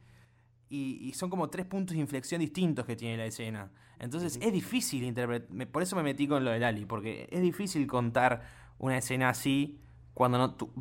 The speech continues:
Speaker 1: tu cuerpo y tu cara no tiene que decir nada.
Speaker 2: Ujú.
Speaker 1: Eh, y ahí creo que está bien el, el lugar de Gael. Sí, entiendo lo que vos decís, que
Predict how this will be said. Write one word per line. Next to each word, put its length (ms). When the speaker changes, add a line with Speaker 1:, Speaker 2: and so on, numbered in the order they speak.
Speaker 1:
tu 460
cuerpo 460
y 60
tu 140
cara 220
no 120
tiene 200
que 60
decir 320
nada. 500
Speaker 2:
Ujú. 600
Speaker 1:
Eh, 720
y 100
ahí 220
creo 220
que 60
está 220
bien 280
el, 200
el 220
lugar 320
de 160
Gael. 460
Sí, 180
entiendo 340
lo 80
que 60
vos 160
decís, 160
que 180